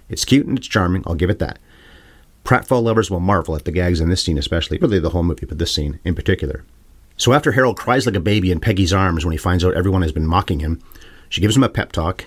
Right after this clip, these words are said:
saying he should just be himself and not worry about what the jerks think. This works, because he vows to play against the not-so-creatively titled Union State, even though, much like in Lucas, the coach doesn't want anything to do with him. Okay, he can be their water boy,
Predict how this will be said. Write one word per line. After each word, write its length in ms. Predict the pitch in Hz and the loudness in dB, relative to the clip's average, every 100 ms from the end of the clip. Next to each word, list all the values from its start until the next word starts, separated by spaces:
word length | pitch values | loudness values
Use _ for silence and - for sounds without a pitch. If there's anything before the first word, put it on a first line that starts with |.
| - | -16
saying 300 | - 98 95 | -4 0 2
he 80 | 92 | 2
should 220 | 92 92 | 2 0
just 200 | 80 - | 0 -2
be 80 | - | 0
himself 400 | 90 85 76 82 | 0 0 -2 0
and 80 | 90 | 0
not 160 | 85 82 | 0 2
worry 140 | 90 | 0
about 160 | 85 78 | 0 -4
what 140 | 76 | -4
the 60 | 80 | 0
jerks 300 | 113 - - | 0 0 -4
think. 320 | 76 69 - _ _ | -8 -10 -16 _ _
This 160 | 117 123 | -2 2
works, 480 | 180 - - - - | 2 2 -6 -12 -10
because 220 | - 90 92 | -4 0 0
he 60 | |
vows 280 | 87 95 98 | 2 2 0
to 80 | - | -4
play 240 | - 104 | 0 0
against 240 | 82 87 - | 0 -2 0
the 80 | |
not-so-creatively 880 | 87 101 - 95 - 92 95 90 90 | 0 0 0 -2 0 0 2 0 -2
titled 420 | - 113 87 85 - - - - | 0 0 0 -4 -10 -18 -20 -8
Union 280 | 76 82 92 | 0 2 4
State, 360 | - 147 - - _ | 4 2 0 -10 _
even 180 | 87 95 | -2 0
though, 100 | 90 | 2
much 220 | 90 98 | 0 0
like 200 | 92 80 | -2 -2
in 100 | 78 | 0
Lucas, 480 | 101 151 76 - - - - - - | 2 2 -2 -4 -10 -14 -20 -20 -10
the 80 | - | 0
coach 220 | 101 92 | 0 2
doesn't 180 | 90 90 | 0 0
want 100 | 85 | 0
anything 220 | 90 87 | 0 0
to 80 | 78 | 2
do 100 | 120 | 0
with 140 | 82 | 0
him. 220 | 65 78 - - - - - - - - 117 | -8 -12 -16 -20 -20 -20 -20 -20 -20 -6 -2
Okay, 220 | 110 101 | 2 2
he 80 | 131 | 4
can 100 | 131 | 2
be 80 | |
their 160 | 98 80 | 2 2
water 260 | 95 160 113 | 2 2 2
boy, 320 | 64 55 | -2 -8